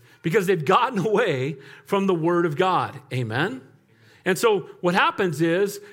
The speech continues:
do, do you know that all those churches that are dying all started well? They all started focused on Je-, do you know that Harvard started as a, as a theological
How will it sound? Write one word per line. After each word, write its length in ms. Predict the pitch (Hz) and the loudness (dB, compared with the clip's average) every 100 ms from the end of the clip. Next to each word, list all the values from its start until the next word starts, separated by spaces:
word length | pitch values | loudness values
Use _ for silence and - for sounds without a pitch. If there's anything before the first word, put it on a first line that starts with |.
| - 160 | -12 -6
do, 140 | 269 | -6
do 160 | 202 294 | -2 -2
you 100 | 294 | 0
know 200 | 240 247 | 0 0
that 100 | 208 | 0
all 260 | 196 294 | 0 0
those 220 | 302 240 | 0 -2
churches 400 | - 254 302 185 | -4 -4 -4 -4
that 140 | 170 180 | -2 0
are 80 | 156 | -2
dying 680 | - 196 202 123 127 165 - - _ - | -2 0 0 -2 -6 -8 -12 -20 _ -2
all 220 | 247 320 | -2 -2
started 460 | - 262 214 254 | -4 0 0 0
well? 400 | 233 294 285 - _ _ _ _ _ _ _ | -2 -2 -4 -14 _ _ _ _ _ _ _
They 120 | 214 | 0
all 240 | 254 277 320 | 2 2 0
started 440 | - 285 302 202 | -2 -2 0 -2
focused 460 | - 247 254 254 254 | 0 0 0 -4 -2
on 160 | 233 | -2
Je-, 140 | 208 247 | -4 -6
do 100 | 262 | -2
you 80 | 359 | 0
know 140 | 330 | 0
that 100 | 165 | -4
Harvard 500 | - 180 247 294 254 | -4 -2 0 -2 -6
started 400 | - 214 240 262 | -4 -2 -2 -2
as 160 | 175 160 | -2 -4
a, 60 | - - 175 | -10 -6 -4
as 140 | 175 | -2
a 60 | 156 | -4
theological 880 | - 226 151 165 208 262 240 208 | -4 -4 -2 -2 -4 -4 -4 -4